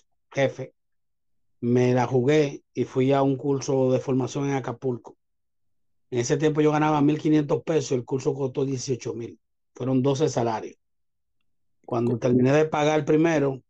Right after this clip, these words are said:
Speaker 1: ya me fui al segundo.
Speaker 2: ¿Cuánto duraste en esa capacitación en Acapulco?
Speaker 1: Era un,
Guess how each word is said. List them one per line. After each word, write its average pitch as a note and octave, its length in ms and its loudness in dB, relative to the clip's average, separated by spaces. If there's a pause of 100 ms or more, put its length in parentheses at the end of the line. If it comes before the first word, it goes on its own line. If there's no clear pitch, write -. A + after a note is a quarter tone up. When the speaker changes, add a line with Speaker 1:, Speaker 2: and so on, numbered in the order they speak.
(140)
Speaker 1:
ya B2 120 -4
me C3 120 0
fui C#3 160 -2
al B2 80 0
segundo. - 480 -10 (1400)
Speaker 2:
¿Cuánto F#3 300 0
duraste C#3+ 420 2
en A#2+ 80 0
esa B2 160 -4
capacitación A2 800 -6
en F#2 100 -8
Acapulco? F2+ 580 -14 (120)
Speaker 1:
Era G#3+ 420 2
un, G3+ 220 -2